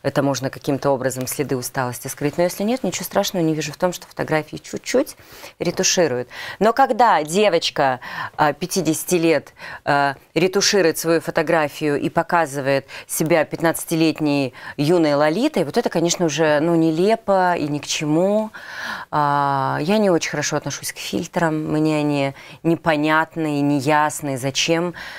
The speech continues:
на фотографии такое большое количество фильтров, чтобы менялись твои черты лица?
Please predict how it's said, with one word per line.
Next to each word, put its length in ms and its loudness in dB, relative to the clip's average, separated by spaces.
на 300 2
фотографии 720 -2
такое 320 -2
большое 340 0
количество 500 -2
фильтров, 380 -6
чтобы 220 -6
менялись 380 0
твои 220 -2
черты 320 -6
лица? 540 -2